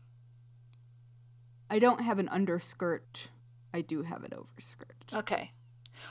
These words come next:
Speaker 2: Well, and then now we all ki-, we kind of are in the, the realm, too, of the, you know, separate detachable tie-on pockets. We're in that, we're in that zone of things with this as well. So it all kind of fits together.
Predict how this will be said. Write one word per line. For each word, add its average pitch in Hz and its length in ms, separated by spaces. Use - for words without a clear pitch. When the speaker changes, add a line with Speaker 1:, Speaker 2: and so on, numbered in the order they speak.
Speaker 2:
Well, 294 120
and 294 80
then 320 140
now 320 140
we 302 180
all 330 180
ki-, - 220
we 269 160
kind 330 200
of 262 80
are 254 180
in 233 240
the, 196 240
the 208 120
realm, 196 300
too, 226 260
of 180 300
the, 175 380
you 240 80
know, 170 200
separate - 480
detachable 180 600
tie-on 180 480
pockets. - 680
We're 185 120
in 180 140
that, 175 220
we're 196 120
in 196 100
that 180 180
zone 190 240
of 180 100
things 180 320
with 185 120
this 185 180
as 180 120
well. 175 260
So 175 380
it 226 120
all 294 200
kind 277 240
of 214 160
fits - 300
together. 185 500